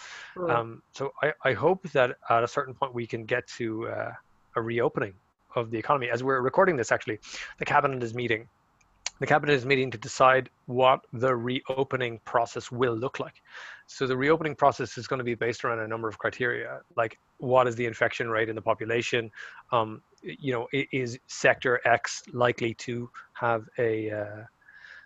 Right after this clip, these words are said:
Speaker 2: um, an increased reaction? You know, like, nightclubs and pubs and gigs and stuff, like,
Speaker 1: Yeah.
Speaker 2: the chances of getting the disease are very, very, very high
Speaker 1: Yeah.
Speaker 2: if you go and do those things, and that, so therefore they can't open that quickly. Whereas, you know, other,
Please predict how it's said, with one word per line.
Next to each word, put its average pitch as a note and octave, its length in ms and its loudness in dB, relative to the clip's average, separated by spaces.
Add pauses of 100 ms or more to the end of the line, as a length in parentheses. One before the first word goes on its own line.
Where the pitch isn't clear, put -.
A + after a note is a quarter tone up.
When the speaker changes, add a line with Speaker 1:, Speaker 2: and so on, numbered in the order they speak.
(140)
Speaker 2:
um, G#2+ 420 -8
an A#2+ 60 -4
increased B2 640 -4
reaction? B2+ 600 2
You B2+ 80 -4
know, A#2+ 120 2
like, A2 180 0
nightclubs A#2+ 500 2
and A2 340 -6
pubs A#2+ 360 0
and G#2+ 200 -8 (300)
gigs A2+ 240 0
and A2 100 -8
stuff, - 340 -4 (120)
like, A#2 200 2
Speaker 1:
Yeah. F3+ 140 -8 (120)
Speaker 2:
the B2+ 120 4
chances A#2+ 400 4
of A2 100 0
getting A2+ 260 2
the A2 60 -2
disease A2 340 -2
are G#2+ 60 -2
very, A2+ 340 4
very, G#2+ 220 4
very A2 160 0
high G#2+ 360 4 (720)
Speaker 1:
Yeah. F3+ 260 0
Speaker 2:
if - 120 -10
you A#2+ 120 -6
go A#2+ 240 4
and A2 80 -2
do D3+ 140 6
those D#3+ 200 10
things, A#2+ 280 2
and A#2 100 -4
that, A#2+ 100 0 (320)
so C3+ 180 -4
therefore B2 560 4
they A#2 120 4
can't B2 340 2
open A#2+ 320 -2
that A2 200 2 (300)
quickly. D3+ 300 2
Whereas, B2 500 6 (600)
you C3 80 0
know, A2+ 200 2
other, B2 360 4